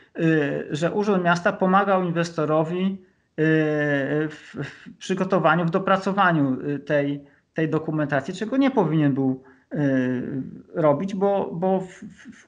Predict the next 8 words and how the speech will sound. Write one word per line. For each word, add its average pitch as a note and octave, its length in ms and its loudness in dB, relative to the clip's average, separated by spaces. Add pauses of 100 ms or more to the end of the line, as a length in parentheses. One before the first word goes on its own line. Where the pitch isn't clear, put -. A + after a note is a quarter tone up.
Urząd F#3 360 0
Miasta E3+ 260 2
nie A#3 140 4
jest F3+ 140 2
od E3+ 120 0
tego, D#3+ 220 0
żeby D#3+ 180 2
pomagać D3 680 2